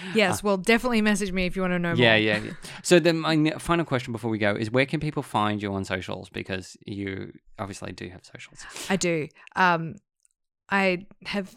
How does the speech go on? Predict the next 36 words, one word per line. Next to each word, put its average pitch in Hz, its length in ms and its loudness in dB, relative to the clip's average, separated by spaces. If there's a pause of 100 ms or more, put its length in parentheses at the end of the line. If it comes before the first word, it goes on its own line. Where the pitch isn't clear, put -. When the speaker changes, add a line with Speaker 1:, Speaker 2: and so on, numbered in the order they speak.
(140)
Speaker 1:
a 185 60 -8
series 175 560 -6
that 175 160 -6
I'm 165 220 -2
now 160 340 -6 (200)
wondering 160 380 -8
if 156 120 -12
I 151 100 -10
need 156 180 -10
to 156 160 -10 (240)
pull 180 160 -4
them 170 120 -6
back 160 140 -6
together. 165 400 -6
So 185 300 0
my 175 680 0 (120)
Instagram 190 600 4
is 170 120 -4
probably 175 440 -2
the 165 100 -4
best 165 320 -6
way 160 180 -2
to 160 80 -4
reach 165 300 -10
me. 277 180 -6
It's - 540 -8 (200)
Alexandra 165 680 -2
L 165 200 -4
C 160 640 -6
nineteen 156 400 -6
eighty-nine. 156 540 -6 (520)
Um, 156 460 -2 (180)
I 165 160 -12
also 226 260 -2
have 240 160 2
another 196 480 2